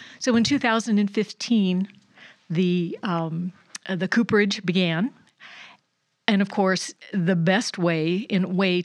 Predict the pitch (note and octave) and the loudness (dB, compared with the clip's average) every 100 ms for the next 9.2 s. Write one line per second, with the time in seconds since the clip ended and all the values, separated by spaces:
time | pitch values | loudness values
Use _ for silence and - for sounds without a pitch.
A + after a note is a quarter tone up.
0 | - E3+ D#3+ D3 E3+ D#3+ G3 F3+ D#3 - | -4 -4 -4 -4 -4 -2 0 0 -2 -2
1 | C#4+ C4+ F3 E3+ - E3 - F#3 D#3+ F#3 | 0 0 0 -4 -6 -4 -2 -2 0 0
2 | F3+ F3+ F3 F3+ E3 E3+ D#3+ - F3+ E3 | 0 -2 -2 0 -2 -2 -6 -4 -2 -2
3 | E3+ D3 - D#3+ - E3+ D3+ D3+ - E3+ | -4 -10 -8 -10 -8 -8 -8 -10 -6 -4
4 | F3 D#3+ D#3 F3 D#3+ - E3 E3 D#3+ E3+ | -2 -4 -4 -4 -4 -6 -6 -6 -4 -6
5 | E3 - F#3+ F3+ _ - - - - - | -4 -6 -8 -10 _ -20 -20 -18 -10 -8
6 | G3+ - - - G#3+ G3 G3 F#3 - _ | -8 -8 -6 -2 2 2 2 0 -4 _
7 | _ - A3+ G3+ G3+ E3+ F#3+ F3 F3+ G#3 | _ -8 -6 -6 -8 -4 -2 0 0 0
8 | F3 G3+ F3 F#3 F3 D#3+ D#3+ D#3 F3 E3+ | -2 0 0 0 0 -2 -4 -4 -2 -2
9 | F3+ | -4